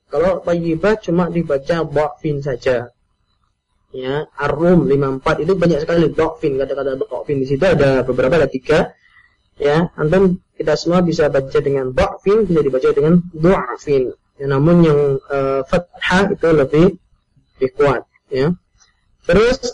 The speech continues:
yang no-, sembilan belas, nakhluqkum. <clears throat> Ya, ada yang berpendapat itu idgham kamil, ya, yang Syatibiyah, ada yang berpendapat itu idgham naqis.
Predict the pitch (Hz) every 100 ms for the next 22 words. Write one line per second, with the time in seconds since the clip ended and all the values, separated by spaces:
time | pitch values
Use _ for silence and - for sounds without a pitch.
0 | - _ _ _ 151 165 165 165 165 -
1 | 175 160 156 165 220 - - 165 170 -
2 | - 175 233 - - _ 175 160 131 117
3 | _ _ - - 139 113 113 _ _ _
4 | _ _ 131 127 123 165 202 202 190 160
5 | 160 151 139 202 170 160 160 147 139 139
6 | 135 151 220 262 220 _ _ _ _ _
7 | - 143 170 180 160 147 156 147 139 151
8 | 208 156 156 156 143 - 147 139 185 170
9 | 160 190 143 131 165 240 262 _ 139 -
10 | 123 110 - - -